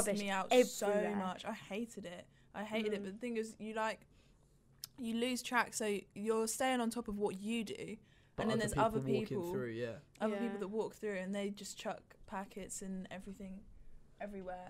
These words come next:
Speaker 3: Yeah,
Speaker 2: and
Speaker 3: no,
Speaker 2: it's like
Speaker 3: it's not.
Speaker 2: it's so hard to, to keep on top of it. So by the end of the weekend, it's like you just kind of give up. But
Speaker 1: So
Speaker 2: it's horrible being around rubbish all the time.
Speaker 3: It is, yeah.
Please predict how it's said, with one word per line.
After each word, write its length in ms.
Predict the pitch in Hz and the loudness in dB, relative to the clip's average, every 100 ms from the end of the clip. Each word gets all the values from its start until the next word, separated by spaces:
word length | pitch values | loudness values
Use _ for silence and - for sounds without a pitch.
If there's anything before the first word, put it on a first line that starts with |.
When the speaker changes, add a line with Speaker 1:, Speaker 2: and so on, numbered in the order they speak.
| 214 | 2
Speaker 3:
Yeah, 100 | 139 | 2
Speaker 2:
and 100 | 127 | 2
Speaker 3:
no, 60 | 120 | -2
Speaker 2:
it's 120 | - | -2
like 140 | 190 | -2
Speaker 3:
it's 140 | 180 135 | -4 -6
not. 160 | - | -6
Speaker 2:
it's 200 | 196 - | -8 -8
so 320 | - - 202 | -6 0 0
hard 300 | 202 202 190 - | 0 0 -2 -4
to, 360 | 190 180 180 | -6 -4 -4
to 140 | - 202 | -6 -8
keep 260 | 208 190 | -6 -6
on 100 | 190 | -6
top 200 | 185 196 | -6 -6
of 100 | 196 | -6
it. 100 | 185 | -8
So 120 | - 185 | -6 -4
by 160 | 196 | -4
the 120 | 196 | -4
end 140 | 196 202 | -4 -4
of 60 | |
the 80 | 185 | -6
weekend, 500 | 185 190 185 190 175 | -6 -6 -6 -8 -8
it's 140 | - 185 | -8 -8
like 120 | 180 | -8
you 80 | 180 | -10
just 200 | 180 - | -12 -10
kind 140 | 180 | -12
of 80 | 180 | -12
give 180 | 180 185 | -10 -6
up. 240 | 190 - - - - - | -8 -8 -14 -20 -20 -14
But 80 | 190 | -2
Speaker 1:
So 80 | 175 | 0
Speaker 2:
it's 100 | - | -2
horrible 600 | - - 180 190 160 165 | -10 -6 -4 -4 -10 -12
being 240 | - 92 | -12 -12
around 200 | 185 185 | -12 -12
rubbish 280 | 95 - - | -12 -14 -16
all 60 | 95 | -16
the 100 | - | -10
time. 100 | 92 | -8
Speaker 3:
It 40 | |
is, 160 | 87 - - | -8 -8 -8
yeah. 160 | 101 | -8